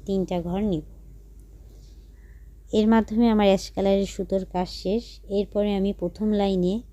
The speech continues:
লাল সুতো দিয়ে কাজ করব। প্রথম লাইনে আমি অ্যাশ কালারের সুতোর পাশ থেকে ঘর তুলে নিব দুইটা, এরপর দ্বিতীয় লাইনে ঘর তুলে নিব মোট তিনটা,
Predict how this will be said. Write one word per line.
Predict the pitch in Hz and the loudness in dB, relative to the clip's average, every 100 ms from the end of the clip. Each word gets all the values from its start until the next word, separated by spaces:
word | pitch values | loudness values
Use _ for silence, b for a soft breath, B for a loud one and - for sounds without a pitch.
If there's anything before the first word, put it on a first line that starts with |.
| - - | -20 -14
লাল | 185 180 180 | -4 0 -2
সুতো | - 185 190 | -4 -8 -6
দিয়ে | 190 196 | -2 -4
কাজ | - 185 - | -4 -6 -6
করব। | - 190 190 214 277 240 | -4 -4 0 0 0 -2
প্রথম | - 180 180 202 | -8 -10 -6 -4
লাইনে | 196 185 180 185 | -2 -2 -2 -2
আমি | 180 233 - - b b b b | 0 0 -2 -14 b b b b
অ্যাশ | - 190 - | -8 -8 -8
কালারের | - 190 196 202 | -4 0 2 0
সুতোর | - - 202 185 | -6 -6 -6 -4
পাশ | 180 180 | -6 -6
থেকে | - 202 - 247 240 | -8 -8 -4 -4 -4
ঘর | 180 190 | -8 -10
তুলে | - 196 190 | -6 -4 0
নিব | 185 175 220 226 | -2 -2 -4 -2
দুইটা, | 185 170 170 - - - - - b b b b b b - | -4 -4 -8 -16 -20 -20 -20 -20 b b b b b b -8
এরপর | 202 196 202 202 | -6 -2 0 0
দ্বিতীয় | 180 180 - 190 | 0 -4 0 0
লাইনে | 190 185 190 190 | 2 2 0 -2
ঘর | 180 180 | -2 -4
তুলে | - 190 196 | -4 -2 0
নিব | 196 190 208 | 0 0 0
মোট | 208 214 - - | 0 -2 -4 -4
তিনটা, | 190 190 185 | -2 -2 -2